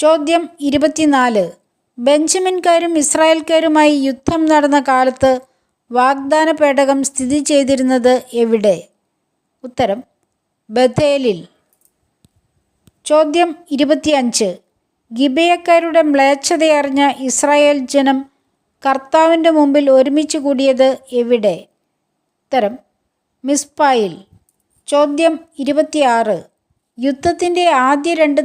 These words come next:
ദിവസങ്ങളിൽ ബെഞ്ചമിൻകാരോട് പരാജയപ്പെട്ടപ്പോൾ ഇസ്രായേൽ ജനം മുഴുവൻ കരയുകയും ഉപവസിക്കുകയും ബലിയർപ്പിക്കുകയും ചെയ്തത് എവിടെ?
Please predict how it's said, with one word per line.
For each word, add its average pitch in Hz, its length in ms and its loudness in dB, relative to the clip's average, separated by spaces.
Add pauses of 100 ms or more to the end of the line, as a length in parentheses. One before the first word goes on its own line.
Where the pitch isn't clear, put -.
ദിവസങ്ങളിൽ 269 600 0 (480)
ബെഞ്ചമിൻകാരോട് 311 1040 2
പരാജയപ്പെട്ടപ്പോൾ 269 1080 0 (240)
ഇസ്രായേൽ 302 520 0 (140)
ജനം 302 260 0
മുഴുവൻ 262 380 0 (220)
കരയുകയും 277 760 -2 (540)
ഉപവസിക്കുകയും 277 1000 0 (120)
ബലിയർപ്പിക്കുകയും 269 1000 0
ചെയ്തത് 247 500 0 (220)
എവിടെ? 226 420 -4